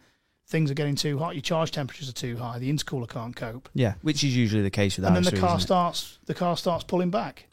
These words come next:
Speaker 2: Yeah.
Speaker 1: And you can give it a bit more boost, but actually more boost creates more heat, could even create less horsepower.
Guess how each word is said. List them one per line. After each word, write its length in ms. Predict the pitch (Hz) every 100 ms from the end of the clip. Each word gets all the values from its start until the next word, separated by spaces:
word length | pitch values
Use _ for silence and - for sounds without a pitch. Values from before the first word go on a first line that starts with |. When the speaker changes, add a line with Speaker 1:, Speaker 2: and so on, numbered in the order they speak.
| 120
Speaker 2:
Yeah. 120 | 113
Speaker 1:
And 80 | 170
you 60 |
can 140 | 160 160
give 120 | 190
it 60 |
a 60 | 143
bit 120 | 127
more 140 | 131 117
boost, 440 | 135 196 - - _ _ _
but 140 | 151
actually 260 | 160 156 139
more 200 | 143 147
boost 220 | 143 131
creates 260 | - 135 -
more 200 | 143 127
heat, 300 | 175 123 135
could 140 | 160
even 180 | 151 139
create 240 | - 135
less 200 | 143 131
horsepower. 440 | 170 170 - 110